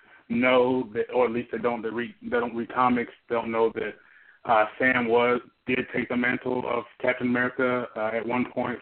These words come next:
for a short little stint. The only thing that I'm kinda worried about is, like, which I probably shouldn't, but is, like, the backlash from people who don't really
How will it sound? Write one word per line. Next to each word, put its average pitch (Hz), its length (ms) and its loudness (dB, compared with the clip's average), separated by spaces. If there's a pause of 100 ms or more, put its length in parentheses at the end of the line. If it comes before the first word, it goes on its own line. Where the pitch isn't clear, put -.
for 110 300 0 (360)
a 120 80 0 (100)
short 123 160 4
little 117 180 0 (100)
stint. 131 300 0 (760)
The 143 80 6
only 175 300 6
thing 180 260 4
that 147 160 -2
I'm 165 480 0
kinda 175 180 0
worried 175 280 2
about 185 440 -2
is, 135 220 -4
like, 123 320 -4 (440)
which - 140 -4
I 135 120 0 (140)
probably 185 280 0
shouldn't, 120 300 -4
but 113 200 -4
is, 113 200 -10
like, 110 260 -6 (540)
the 123 60 2
backlash 120 800 0 (140)
from 113 240 -2
people 120 320 -4
who 113 140 -4
don't 117 340 -4 (140)
really 113 520 0